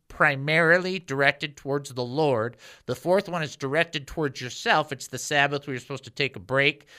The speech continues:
It's not that God needs the rest, but you need the rest, even if that rest is in the Lord, which it should be. So it's kinda you and God together. And then the last six are for the other people. So it goes God first, then you,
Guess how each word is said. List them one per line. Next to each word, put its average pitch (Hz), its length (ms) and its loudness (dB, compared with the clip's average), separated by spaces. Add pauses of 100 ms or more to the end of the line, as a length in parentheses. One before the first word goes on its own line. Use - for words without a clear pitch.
(180)
It's - 120 -12
not 165 140 0
that 135 180 0
God 147 360 4
needs 143 420 -4
the 135 160 2
rest, 104 460 -6
but 123 180 -10
you 196 220 -2
need 117 220 -8
the 107 100 -8
rest, 98 460 -8 (280)
even 202 320 -4
if 165 140 -4
that 165 180 0
rest 151 280 -2
is 135 120 -6
in 135 100 -6
the 131 100 -6
Lord, 143 200 -2
which 113 220 -10
it 98 60 -16
should 151 280 -4
be. 101 160 -8
So 131 140 -8
it's 120 100 -10
kinda 165 220 -4
you 135 180 -8
and 139 140 -8
God 123 200 -2
together. 107 380 -6 (240)
And 170 100 -6
then 185 140 0
the 175 80 0
last 175 400 2
six 165 280 -2
are 160 80 0
for 165 360 -2 (380)
the 170 160 0
other 247 160 2
people. - 400 -8 (240)
So 165 160 -2
it 147 160 0
goes 151 320 2 (240)
God 180 400 6
first, 202 640 0
then 180 280 0
you, 160 380 0